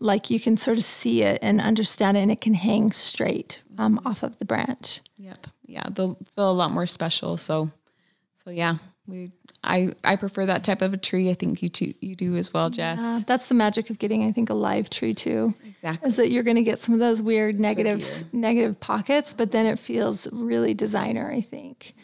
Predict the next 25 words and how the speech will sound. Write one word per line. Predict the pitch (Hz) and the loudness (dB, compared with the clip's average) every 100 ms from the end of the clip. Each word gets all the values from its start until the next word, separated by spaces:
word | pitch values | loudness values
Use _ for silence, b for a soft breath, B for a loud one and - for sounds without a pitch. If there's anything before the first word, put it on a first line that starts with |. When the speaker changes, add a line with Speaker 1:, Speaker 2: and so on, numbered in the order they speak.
| B | B
Speaker 2:
Yep. | B B B | B B B
Speaker 1:
'Cause | 208 | -2
you | 233 | 2
get | 226 | 4
to | - | 2
overcome | 214 214 - 214 208 | 0 -4 -2 0 2
it | - | 0
with, | - 190 185 - | 0 -2 -4 -8
um, | - 190 196 - | -4 -2 -2 0
I | 233 | 4
know, | 247 226 | 4 4
like, | 208 202 | 2 0
one | 208 220 | 0 0
year | 208 | 0
I | |
had | - | -2
a | - | -4
really | 208 220 214 214 | -2 0 0 0
skinny | - 220 214 | -2 0 0
tree | - - 208 | 0 -2 0
and | 214 - | 0 0
I | |
just | 208 240 - | 0 0 2
wrapped, | - - - - - | 2 0 -2 -10 -2
um, | 208 208 202 | 2 4 2